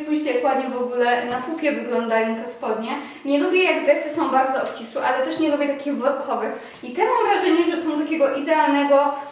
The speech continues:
wymiaru. Mamy tutaj też kieszonki. E, no i zobaczcie, no, te spodnie idealnie leżą, bo właśnie nie są takie workowate za mocno, a są idealnie,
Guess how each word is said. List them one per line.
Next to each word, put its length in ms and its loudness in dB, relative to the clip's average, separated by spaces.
wymiaru. 560 0
Mamy 180 0
tutaj 260 -4
też 180 -2
kieszonki. 760 -2
E, 280 0
no 60 2
i 100 0
zobaczcie, 500 -2
no, 180 -2
te 60 -4
spodnie 480 -2
idealnie 520 -2
leżą, 360 0
bo 100 0
właśnie 360 2
nie 220 0
są 180 0
takie 260 -4
workowate 680 0
za 160 -2
mocno, 380 0
a 140 -4
są 180 -6
idealnie, 520 0